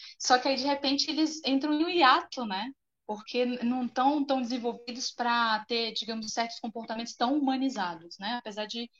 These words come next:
ter, tá caminhando. E aí eu fiquei pensando, "Caramba, eu não entro no, no Facebook há um tempão, mas nessas eleições eu tô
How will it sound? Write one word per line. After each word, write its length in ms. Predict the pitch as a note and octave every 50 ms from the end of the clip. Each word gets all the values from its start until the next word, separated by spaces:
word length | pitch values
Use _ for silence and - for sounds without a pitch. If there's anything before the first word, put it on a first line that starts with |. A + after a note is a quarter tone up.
| _ _ _ _ _
ter, 160 | - A3+ - _ _
tá 120 | - A#3+ A#3
caminhando. 500 | - B3+ A#3+ B3+ B3 - F#3 F3+ E3+ - - - - - - - - -
E 100 | C4+ B3
aí 200 | B3 A#3+ B3 B3+
eu 100 | C#4 D4+
fiquei 160 | D4 - D#4
pensando, 320 | D4+ D#4 D4+ D4+ C4+ B3 A#3+
"Caramba, 460 | - C4+ C#4 C#4 B3+ B3 G#3 G3+ G3
eu 220 | G3+ G#3 A3 A#3+
não 140 | B3 C4+ C4
entro 280 | A#3+ B3 C4+ C4+ C4+ C4+
no, 240 | B3+ B3 B3 A#3+
no 160 | A#3+ A3+ A#3 G#3+
Facebook 500 | - A#3 A3+ - A#3 G3+ A3+ - - B3+
há 40 |
um 60 | B3+ B3
tempão, 440 | - D4+ F#4 - - D#4 C#4+ B3+
mas 140 | A3+ G3+ G3+
nessas 260 | G#3+ G#3+ G#3+ A#3+ A3+
eleições 440 | B3 B3+ C4 B3+ B3 - C4 C4 C4+
eu 100 | D4 D4+
tô 220 | - - B3+ B3+